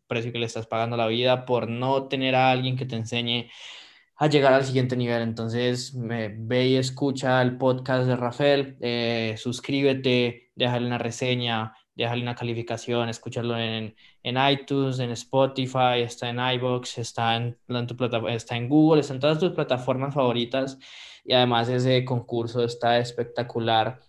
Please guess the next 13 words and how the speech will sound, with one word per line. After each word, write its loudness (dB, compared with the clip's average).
eh, 0
poder 0
ganar 0
hasta, 0
hasta -4
veinte -6
mil -8
premios -2
en, -6
en, -10
en, -14
pues -6
en, -2